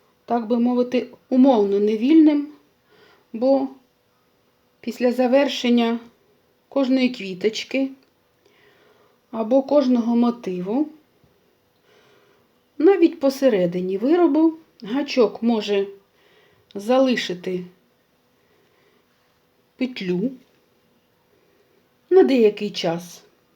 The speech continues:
а потім спокійно до неї повернутися. Тому мій гачок на цьому тижні здобував волю двічі.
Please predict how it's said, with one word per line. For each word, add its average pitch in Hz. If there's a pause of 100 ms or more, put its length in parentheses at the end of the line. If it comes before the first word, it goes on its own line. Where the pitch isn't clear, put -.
(800)
а 277
потім 349
спокійно 277
до 240
неї 269
повернутися. 285 (2750)
Тому 262
мій 277
гачок 247
на 247
цьому 254
тижні 247 (1080)
здобував 233
волю 262
двічі. 214